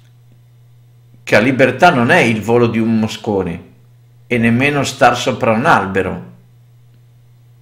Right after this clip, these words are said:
La libertà non è uno spazio libero, la libertà è partecipazione. Questo ce lo spiegava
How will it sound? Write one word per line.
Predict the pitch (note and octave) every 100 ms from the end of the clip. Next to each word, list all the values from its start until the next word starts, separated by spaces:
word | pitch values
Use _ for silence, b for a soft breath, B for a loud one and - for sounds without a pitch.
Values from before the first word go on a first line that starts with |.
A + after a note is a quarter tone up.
| _ b b b b b -
La | A#2+
libertà | B2+ B2 B2+ - C#3+
non | C3 C3+
è |
uno | C3+ B2+
spazio | - C#3+ C#3 C#4+
libero, | F#3 G2 A2+ D3
la | E3+
libertà | B2 A2+ - G2
è | F#2
partecipazione. | - G2 - G#2 G#2 - G#2+ - A#2 G#2+ G#2 G2+ G#2 - _ _ _ _ _ b b b b
Questo | - E3+ - E3 F3+ - - - - -
ce | - -
lo | A2
spiegava | G#2+ - C#3+ A#2+ G2+ G2+ B2+ C3 -